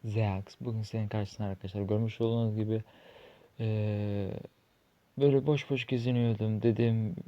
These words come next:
YouTube'a bir içerik çıkarayım diye. Bir tane oyun buldum arkadaşlar. Assassin's Creed Ident-, Identity diye.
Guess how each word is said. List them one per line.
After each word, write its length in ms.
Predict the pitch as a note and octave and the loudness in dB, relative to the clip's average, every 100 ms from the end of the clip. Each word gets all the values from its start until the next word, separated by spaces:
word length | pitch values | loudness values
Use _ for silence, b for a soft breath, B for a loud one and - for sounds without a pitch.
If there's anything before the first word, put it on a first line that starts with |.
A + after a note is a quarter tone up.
| - - | -10 -6
YouTube'a 360 | A2+ A2+ A#2 - | -6 -2 -2 0
bir 80 | A2+ | -2
içerik 380 | G2+ A2+ G#2+ G#2+ | 0 -2 -2 -4
çıkarayım 580 | - - G2+ F#2+ F#2+ | -8 -6 -2 -2 -2
diye. 320 | F2+ F#2+ G2+ G#2+ B B B B B B B B B - | -2 -2 -2 -6 B B B B B B B B B -6
Bir 60 | D3 | 0
tane 260 | D3+ D3+ | 4 6
oyun 280 | D#3 D#3+ D#3+ | 8 8 6
buldum 240 | B2+ A#2 | 6 4
arkadaşlar. 440 | G#2 G2+ G#2+ - - | 4 2 -4 -4 -2
Assassin's 440 | B2 - - A#2 | -2 -4 -6 -4
Creed 220 | A#2 A#2 - - _ - _ _ _ - | -2 -2 -4 -14 _ -20 _ _ _ 2
Ident-, 380 | A#2 A#2 A#2 A#2 - _ - - _ _ _ - | 4 6 4 0 -6 _ -20 -20 _ _ _ -4
Identity 560 | A2 A2 A2 A2 G#2+ G2 | -2 -2 -4 -4 -4 -2
diye. 280 | G2 G#2 | -2 -2